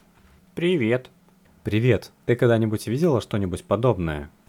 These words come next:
Я сложил руку у чашечкой, призвал последние оставшиеся у меня капли силы, и кольцо на правой руке замерцало теплым светом. Оно озарило лицо Веры, и я увидел на ее гладких щеках дорожки от беззвучно пролитых слез.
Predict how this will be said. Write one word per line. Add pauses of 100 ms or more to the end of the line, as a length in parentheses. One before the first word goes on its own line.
(260)
Я
сложил
руку
у
чашечкой,
призвал
последние
оставшиеся
у
меня
капли
силы, (380)
и
кольцо
на
правой
руке
замерцало
теплым
светом. (580)
Оно
озарило
лицо
Веры, (240)
и
я
увидел
на
ее
гладких
щеках
дорожки
от
беззвучно
пролитых
слез.